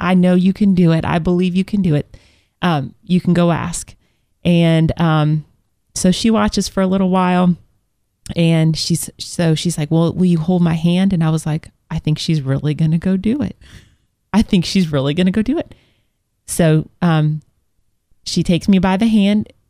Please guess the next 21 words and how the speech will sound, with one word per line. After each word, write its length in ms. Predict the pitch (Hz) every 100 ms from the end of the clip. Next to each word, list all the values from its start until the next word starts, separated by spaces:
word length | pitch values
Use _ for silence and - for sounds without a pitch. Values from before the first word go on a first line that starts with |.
| _
again, 460 | 180 165 170 170 165
like, 180 | 170 -
a 40 |
little 160 | 165 180
bit 120 | 208
tighter, 440 | - 202 202 202 -
and 260 | 165 151 -
she, 320 | - 170 170 -
she 200 | - 175
leads 260 | 165 175 -
me 100 | 196
down 260 | 180 175
there, 220 | 175 175 180
and 120 | 160
she 140 | -
walks 300 | 165 170 -
up 100 | 190 -
to 120 | 175
the 100 | 180
older 280 | 175 175 185
gentleman, 560 | 170 175 170 175 190